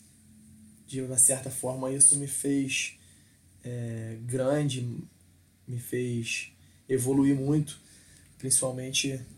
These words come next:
em relação à cabeça e, e determinação, esse tipo de coisa que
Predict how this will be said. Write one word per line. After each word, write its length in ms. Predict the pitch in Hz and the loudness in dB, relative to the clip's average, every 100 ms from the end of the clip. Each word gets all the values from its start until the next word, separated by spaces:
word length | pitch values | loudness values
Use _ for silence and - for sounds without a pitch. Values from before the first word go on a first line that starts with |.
| - 131 | -16 -6
em 60 | |
relação 720 | 123 127 123 - 127 127 123 120 - - - - _ - | -2 2 6 6 6 0 -8 -10 -14 -20 -20 -20 _ -16
à 200 | 123 120 | -10 -2
cabeça 680 | - 120 120 135 147 - 127 | 2 4 4 6 8 6 4
e, 480 | 123 120 117 113 113 - - - | -2 -2 0 0 -2 -10 -18 -8
e 360 | 120 117 113 110 | -4 -4 -4 -4
determinação, 880 | 120 131 131 127 120 - 131 135 147 | -2 -2 -2 -2 4 4 2 0 4
esse 160 | - | 6
tipo 180 | 180 175 | 4 2
de 100 | 156 | -4
coisa 300 | 151 147 135 | 2 2 2
que 240 | - 127 | -4 -8